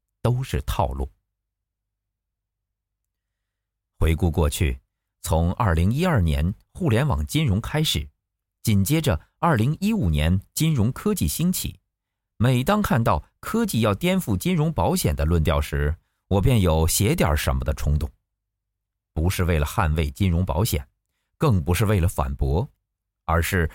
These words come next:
想从金融保险的角度，从行业应用和客户需求的角度来反观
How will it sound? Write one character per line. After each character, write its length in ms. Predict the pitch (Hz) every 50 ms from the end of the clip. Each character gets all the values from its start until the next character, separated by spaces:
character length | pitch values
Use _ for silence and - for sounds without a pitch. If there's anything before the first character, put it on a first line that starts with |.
| - _
想 220 | - - 117 101 104
从 200 | - 139 160 160
金 220 | - 214 220 220
融 180 | 208 156 175 180
保 200 | - 104 143 180
险 180 | - - 80
的 100 | 78 135
角 320 | 151 - - 87 - - - -
度， 200 | 156 151 - _ _ _ _ _ _ -
从 160 | - - 92
行 300 | - - - 71 87 117
业 120 | 127 98
应 300 | 101 143 170 151 98 85
用 180 | 113 156 113 - - _ _
和 160 | - - 147
客 300 | 147 - - - 190 143
户 180 | - - 127 87
需 300 | - - - 196 214 220
求 220 | - - - 69 69
的 100 | 76 73
角 240 | - - - - -
度 200 | - 87 62 - _ _ _ _ _ -
来 120 | 82 85
反 320 | 82 - - 170 - 65 64
观 300 | - 117 123 127 135